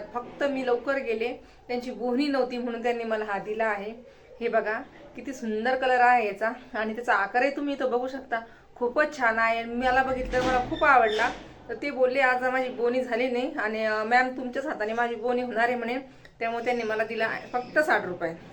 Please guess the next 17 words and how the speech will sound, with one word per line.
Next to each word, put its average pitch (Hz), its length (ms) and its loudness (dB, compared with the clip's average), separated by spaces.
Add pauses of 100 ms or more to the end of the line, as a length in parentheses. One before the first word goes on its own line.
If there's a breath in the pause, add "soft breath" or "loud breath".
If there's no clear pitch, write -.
बघा, 226 220 2
तुम्ही 208 220 -8
इथं 208 120 -12
बघू 226 160 -2
शकता 202 280 -10 (440 loud breath)
किती 247 260 -10
छान 190 220 -2
आहे. - 520 -10 (1080 loud breath)
मी 220 120 -4
गेले, 247 280 -2
माझ्या 294 240 0
बहिणीसोबतच 311 600 0
होते, 254 380 0 (280 loud breath)
पण 240 100 -4
मग 262 100 -2
मला 269 220 6
आवडला 254 360 8